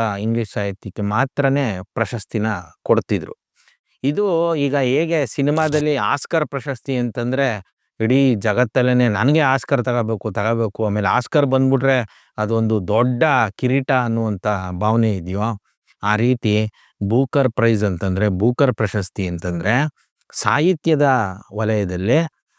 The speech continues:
ಅಷ್ಟೇ ದೊಡ್ಡ ಭಾವನೆಗಳಿದೆ. ಈ ಕಂಪ್ನಿ ಕೊಡ್ತಾ ಇದ್ದಂಥ ಬೂಕರ್ ಅವಾರ್ಡು, ಅದು ಸಾವಿರ-,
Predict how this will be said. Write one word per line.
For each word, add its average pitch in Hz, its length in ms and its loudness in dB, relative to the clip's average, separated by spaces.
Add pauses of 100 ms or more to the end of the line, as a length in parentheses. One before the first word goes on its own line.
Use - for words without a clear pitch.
(120)
ಅಷ್ಟೇ 151 560 0
ದೊಡ್ಡ 104 320 0 (560)
ಭಾವನೆಗಳಿದೆ. 113 640 2 (120)
ಈ 190 200 2
ಕಂಪ್ನಿ 170 640 0
ಕೊಡ್ತಾ 143 280 0
ಇದ್ದಂಥ 135 360 2 (120)
ಬೂಕರ್ 120 420 0
ಅವಾರ್ಡು, 110 600 -2 (540)
ಅದು 123 500 0 (160)
ಸಾವಿರ-, 131 300 0